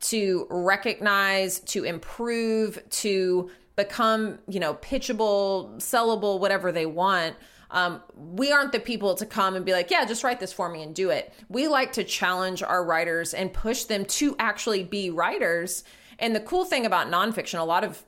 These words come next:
authors aren't writers. They're not, they, they run businesses. They're C E Os, they're executives. So to get their voice on the page and to see them kind of,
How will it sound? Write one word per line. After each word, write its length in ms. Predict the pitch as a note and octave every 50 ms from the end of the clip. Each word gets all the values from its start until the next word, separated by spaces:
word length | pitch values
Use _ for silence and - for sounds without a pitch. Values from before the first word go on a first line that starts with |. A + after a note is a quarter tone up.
| -
authors 440 | - E3 D#3 D#3+ F3+ F3 F3 F3 - - -
aren't 200 | G#3+ B3+ C4+ -
writers. 360 | D#3 C#3+ C3 - - - -
They're 100 | G#3 G#3
not, 300 | G#3 G#3+ A3 A3 G#3 - - -
they, 320 | - F3+ F#3 G#3+ A3+ A#3 G#3+
they 160 | - A#3 A#3
run 260 | A3 A#3 G3+ F3 E3+
businesses. 600 | E3 A3 C4 B3+ F#3 D3 - - G2 F#2 - -
They're 140 | - A3 A3
C 340 | A3 A3 - A#3+ A#3 G#3+ G#3+
E 40 | A#3
Os, 260 | G#3+ E3+ C#3+ C3+ D3
they're 140 | - G#3 G#3+
executives. 720 | D#3 E3 E3 G#3+ G#3+ G#3+ - G#3 E3+ D3+ C3+ C#3+ - - - - - - - - -
So 240 | - - B3+ A#3
to 120 | A3 A#3 A#3+
get 440 | F#3+ F#3+ E3+ G#3+ A#3 C#4 - - F#3+
their 240 | G3+ G3 F#3+ G#3 G#3+
voice 440 | F#3 E3 E3 F3+ F#3+ F#3+ F#3 F#3 - -
on 220 | D#3+ F#3 F3+ F3 E3+
the 80 | D3+
page 720 | - - - - - A#3+ A#3+ A3+ F#3+ E3 C#3 C#3+ - - - -
and 140 | F#3+ F#3+ G3
to 140 | - G3+ F3+
see 420 | - - - - A3+ A3+ A#3 B3
them 580 | G#3+ A3+ G#3 G3 F#3+ F#3 F3+ F3+ F#3 F#3 E3+ F3 - _ _ _ _
kind 260 | - - - G#3+ G#3 G3+
of, 340 | F#3 F3 E3 E3 - -